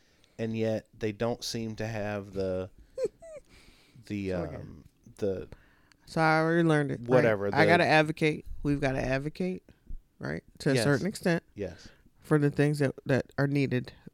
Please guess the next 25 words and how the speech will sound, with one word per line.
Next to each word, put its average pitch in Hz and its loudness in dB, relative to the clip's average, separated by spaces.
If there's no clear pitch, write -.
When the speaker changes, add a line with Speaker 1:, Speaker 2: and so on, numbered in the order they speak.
Speaker 2:
from - -6
our 127 -2
perspective 123 -4
as 117 -2
a 110 -10
seller. 110 -10
Speaker 1:
Yes. 95 -10
Speaker 2:
I've 127 -2
got 123 -2
to - -4
advocate 120 -2
for 123 -6
that - -4
more 151 8
upfront 127 0
than 123 0
I 113 0
did, 107 -2
um, 120 -2
this 120 -4
time. 90 -8
Speaker 1:
Yeah, 131 -2
you're 127 0
absolutely 135 -2
right. 90 -10